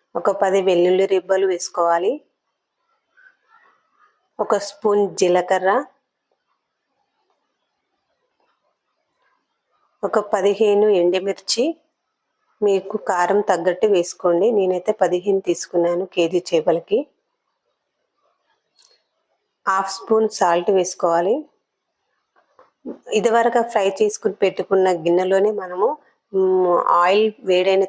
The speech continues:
తర్వాత అందులో పే-, అల్లం వెల్లుల్లి పేస్ట్ ఫ్రెష్ ఇది ఒక స్పూన్ తీసుకోండి. కరివేపాకు రెండు రెమ్మలు తీసుకోవాలి. మనం ఇప్పుడు మిక్స్ చేసి పెట్టుకున్న అల్ల-, ఆ, వెల్లుల్లి రెబ్బలు,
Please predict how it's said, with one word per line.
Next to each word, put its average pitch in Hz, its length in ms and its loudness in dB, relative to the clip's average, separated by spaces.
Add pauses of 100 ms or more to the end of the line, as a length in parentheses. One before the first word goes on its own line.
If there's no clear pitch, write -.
తర్వాత 165 420 0
అందులో 185 380 -2 (100)
పే-, 180 240 2
అల్లం 180 180 2
వెల్లుల్లి 196 320 2
పేస్ట్ 175 360 -4
ఫ్రెష్ 170 240 -4
ఇది 185 160 0
ఒక 180 180 0
స్పూన్ 170 300 -2
తీసుకోండి. 175 640 -2 (1200)
కరివేపాకు 185 580 2
రెండు 180 340 0
రెమ్మలు 175 360 0
తీసుకోవాలి. 165 580 -2 (1500)
మనం 208 200 2
ఇప్పుడు 220 240 0
మిక్స్ 202 380 0
చేసి 233 200 -2
పెట్టుకున్న 196 560 0 (720)
అల్ల-, 190 360 -2
ఆ, 175 100 -2 (360)
వెల్లుల్లి 202 360 4
రెబ్బలు, 185 440 2